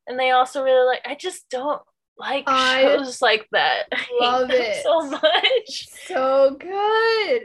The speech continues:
Speaker 1: I don't hate them. They're really, like, a few episodes, I'm like, "Oh, this is a really good episode. Oh, this show's really good."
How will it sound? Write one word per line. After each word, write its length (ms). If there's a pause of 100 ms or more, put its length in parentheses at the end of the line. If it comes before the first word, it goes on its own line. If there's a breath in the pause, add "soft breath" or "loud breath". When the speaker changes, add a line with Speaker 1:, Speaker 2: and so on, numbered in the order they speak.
Speaker 1:
I 80
don't 220
hate 280
them. 320
They're 200
really, 260
like, 200
a 160
few 220
episodes, 500
I'm 100
like, 240
"Oh, 180
this 160
is 140
a 140
really 280
good 160
episode. 520
Oh, 200
this 120
show's 320
really 220
good." 300